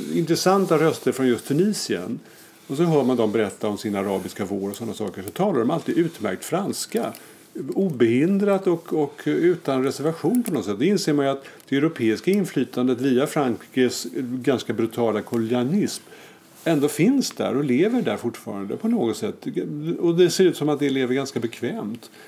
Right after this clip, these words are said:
Man tar det steget och fortsätter det, och så gör det lite mera fredligt, och, eh, handel och arbets-, arbetstillfällen och sånt där är det som kommer i nästa sammanfogning av Europa och Nordafrika, så skulle det kunna vara väldigt fruktbart. Det är så jag tänkte.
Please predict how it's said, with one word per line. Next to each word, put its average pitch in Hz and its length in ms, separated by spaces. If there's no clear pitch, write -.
Man 143 180
tar 202 220
det 180 120
steget 127 480
och 139 100
fortsätter 180 460
det, 110 180
och 110 100
så 143 100
gör 123 180
det 120 60
lite 127 320
mera 104 380
fredligt, 147 720
och, - 320
eh, 113 140
handel 131 760
och 110 240
arbets-, 117 760
arbetstillfällen 127 720
och 151 80
sånt 147 180
där 104 140
är 98 240
det 107 140
som 101 440
kommer 101 280
i 104 120
nästa 127 640
sammanfogning 117 920
av 98 100
Europa 101 460
och 104 120
Nordafrika, 113 600
så 120 160
skulle 175 220
det 139 160
kunna 110 160
vara 117 80
väldigt 117 200
fruktbart. - 580
Det 135 60
är - 20
så 156 120
jag 135 140
tänkte. - 280